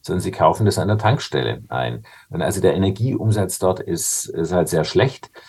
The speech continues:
Ähm, insofern, das ist, äh, eine sehr teure, aber eine wirkungslose Strategie. Und wenn man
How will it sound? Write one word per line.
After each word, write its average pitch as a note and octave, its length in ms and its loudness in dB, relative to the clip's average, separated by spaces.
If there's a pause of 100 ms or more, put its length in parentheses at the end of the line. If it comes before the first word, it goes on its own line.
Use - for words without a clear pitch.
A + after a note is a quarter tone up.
(220)
Ähm, F#2+ 280 2
insofern, A2 760 4
das G#2 220 -2
ist, - 380 -6 (180)
äh, - 20 -2
eine F#2 360 2
sehr F#2 180 2
teure, A#2 480 4
aber F#2 160 0
eine F2+ 260 -2
wirkungslose A#2 760 2
Strategie. A#2+ 680 -2 (480)
Und A2+ 360 4
wenn A2+ 140 4
man A#2+ 320 0